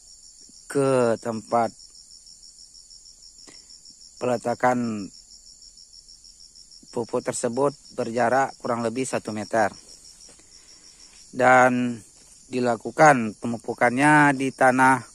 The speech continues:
mineral seperti ini dengan dosis satu kilo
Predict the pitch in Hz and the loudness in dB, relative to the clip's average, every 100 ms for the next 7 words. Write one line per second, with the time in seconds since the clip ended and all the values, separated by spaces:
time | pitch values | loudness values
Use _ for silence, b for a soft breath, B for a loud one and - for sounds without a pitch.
0 | - b b b - 113 113 117 127 143 | -20 b b b -14 -8 -4 2 4 4
1 | 143 - 120 - 117 113 107 107 120 143 | 2 -4 -8 -8 -8 -8 -6 -4 -2 -2
2 | 165 - - - - - - B B B | -4 -8 -20 -20 -20 -20 -20 B B B
3 | B B - 120 117 143 143 143 127 123 | B B -10 -6 2 4 4 4 0 0
4 | 117 - 135 - 127 - - 117 135 160 | -2 -4 -4 -2 -4 -4 -10 -2 2 2
5 | 160 | 2